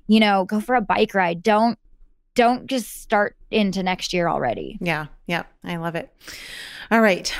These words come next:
Speaker 2: Well, this has been fun. I'm
Speaker 1: It's been
Speaker 2: excited
Speaker 1: so
Speaker 2: to see,
Speaker 1: fun.
Speaker 2: and we would love to know what you guys are doing this summer. And I said this, oh,
Speaker 1: Yeah.
Speaker 2: this is so great, Abby. I don't know if I told you about this.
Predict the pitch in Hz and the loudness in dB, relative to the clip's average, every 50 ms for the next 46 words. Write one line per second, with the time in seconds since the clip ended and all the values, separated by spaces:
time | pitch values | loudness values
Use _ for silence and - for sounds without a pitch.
0 | - 202 202 240 226 220 214 208 208 208 202 - - - - - - - _ _ | -2 2 4 6 6 6 6 4 4 2 -2 -6 -12 -18 -20 -20 -20 -20 _ _
1 | _ - 254 247 - 269 233 - 240 220 - - 175 - - 175 175 - _ _ | _ 0 2 2 2 0 2 4 2 2 2 0 -2 -4 -4 -6 -8 -10 _ _
2 | _ _ _ _ _ - 214 220 220 - 415 - 571 247 226 240 240 247 480 554 | _ _ _ _ _ 0 2 4 6 4 4 4 4 4 6 6 6 6 8 8
3 | 622 262 220 - 262 233 220 220 - - 240 240 285 330 381 392 359 359 349 339 | 6 4 4 4 6 6 6 6 4 4 4 4 6 6 4 4 4 2 2 0
4 | - - 294 294 294 277 269 254 262 220 247 269 285 285 277 277 277 233 262 247 | 0 2 4 4 6 6 4 4 2 2 2 4 4 4 4 4 2 2 2 2
5 | 240 226 214 - - 233 202 185 175 175 - - - - - - 220 233 214 226 | 2 2 0 0 0 0 0 0 0 -2 -4 -10 -12 -10 -2 0 2 4 4 4
6 | 269 262 - 254 220 202 196 196 - - 240 233 - 240 226 - - 208 - - | 2 2 2 2 2 4 2 2 4 4 4 6 6 4 2 2 -2 -2 0 0
7 | 214 196 - 190 175 - 165 175 175 180 160 190 208 220 208 233 220 - 190 180 | 0 2 2 2 2 2 0 0 0 2 2 2 2 2 0 0 0 0 -2 -4
8 | - - 240 - 185 - - - - - - - - - | -2 -4 -4 -4 -4 -4 -4 -6 -6 -6 -8 -8 -8 -10